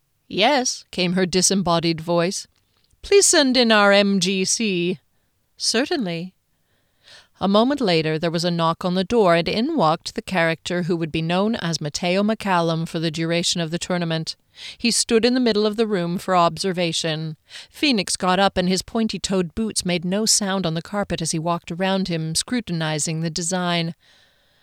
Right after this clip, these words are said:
"Wow, he turned out great." Mateo blinked. "He's based on your design," Rickenbacker said. "I recognize him, but I thought I had lost those blueprints.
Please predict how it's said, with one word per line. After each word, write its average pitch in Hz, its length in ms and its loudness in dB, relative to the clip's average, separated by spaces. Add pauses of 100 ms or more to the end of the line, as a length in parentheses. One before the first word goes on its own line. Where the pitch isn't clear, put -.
(160)
"Wow, 196 540 2
he 190 220 0
turned 170 300 -4
out 160 220 2
great." 240 480 2 (1040)
Mateo 180 480 0
blinked. 165 580 -4 (480)
"He's 208 220 -4
based 277 360 0
on 175 180 2
your 202 200 2
design," 170 720 -4 (200)
Rickenbacker 156 540 -6
said. 160 320 -4 (840)
"I 175 80 0
recognize 208 720 2
him, 175 100 0
but 170 140 2
I 170 80 4
thought 190 300 4
I 226 100 6
had 247 120 0
lost 254 360 4
those 160 240 -2
blueprints. 165 720 -2